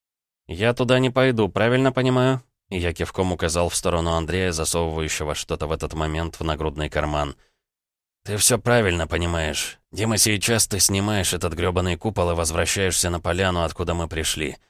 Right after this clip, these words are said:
Залман, дай Дмитрию пистолет, мало ли что. Я не собираюсь тобой рисковать. "Если бы Эдуард мог снять эту дрянь", он покачал головой. "Но иногда мы вынуждены переступать через себя, чтобы сделать не то, что мы хотим сделать,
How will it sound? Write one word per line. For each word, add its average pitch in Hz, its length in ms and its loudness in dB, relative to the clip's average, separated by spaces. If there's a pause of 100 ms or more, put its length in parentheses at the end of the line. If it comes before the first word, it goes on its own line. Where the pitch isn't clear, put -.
(320)
Залман, 104 600 2
дай 98 240 0
Дмитрию 95 420 -2
пистолет, 90 600 0
мало 85 260 0
ли 71 120 -4
что. - 320 -2 (420)
Я 90 140 -2
не 107 100 0
собираюсь 101 480 2
тобой 82 240 -2
рисковать. 76 580 -2 (340)
"Если 104 280 0
бы 104 160 2
Эдуард 101 360 0
мог 95 260 0
снять 95 300 0
эту 87 200 -2
дрянь", 87 460 -2 (480)
он 87 140 -2
покачал 87 460 0
головой. 82 600 0 (520)
"Но 85 120 -4
иногда 107 300 2
мы 113 140 2
вынуждены 104 540 0
переступать 95 600 0
через 90 320 0
себя, 92 300 2
чтобы 87 320 -2
сделать 87 420 0
не 87 120 -2
то, 90 120 -2
что - 180 -2
мы 82 120 -2
хотим 85 340 -2
сделать, 85 500 0